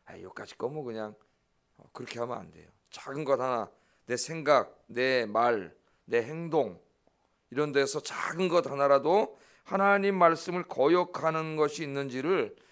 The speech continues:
우리가 잘 살펴보고 그런 것 하나하나에 엄격해야 된다.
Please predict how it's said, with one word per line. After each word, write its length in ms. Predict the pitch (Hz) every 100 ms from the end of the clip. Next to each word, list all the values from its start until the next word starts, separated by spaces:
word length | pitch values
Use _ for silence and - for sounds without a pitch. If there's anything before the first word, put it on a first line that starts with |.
| _ -
우리가 180 | 151
잘 280 | 160 - 170
살펴보고 1000 | - 202 196 175 147 113 117 131 107 - _ _ -
그런 180 | 165 196
것 200 | 202 202
하나하나에 500 | 202 196 170 160 185
엄격해야 680 | - 143 202 233 202 135
된다. 400 | 110 107 92 87